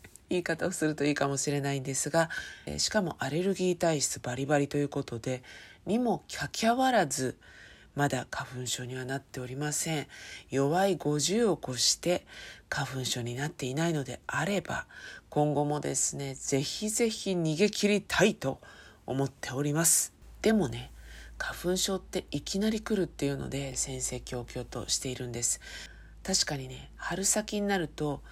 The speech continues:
右目かな？ちょっと目尻にね、涙がにじんだりすることがあるんですよ。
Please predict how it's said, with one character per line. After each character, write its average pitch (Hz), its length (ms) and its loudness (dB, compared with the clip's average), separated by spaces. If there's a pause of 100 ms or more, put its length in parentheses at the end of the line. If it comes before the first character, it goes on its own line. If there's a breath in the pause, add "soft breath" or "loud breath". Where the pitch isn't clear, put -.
(140 loud breath)
右 156 400 -2
目 330 180 2
か 262 200 -2
な？ 247 340 0
ち - 140 0
ょ - 20 6
っ 370 40 4
と - 160 -2
目 220 200 4
尻 196 240 4
に 143 160 -4
ね、 139 300 -6 (360 loud breath)
涙 190 400 4
が 147 100 2
に 143 160 0
じ 139 160 2
ん 156 80 2
だ 139 120 2
り 131 60 -4
す - 140 -2
る 139 80 -6
こ - 120 -8
と 139 140 -6
が 139 100 0
あ 156 60 2
る 156 100 -2
ん 139 40 -4
で 127 100 -8
す - 140 -4
よ。 139 120 -10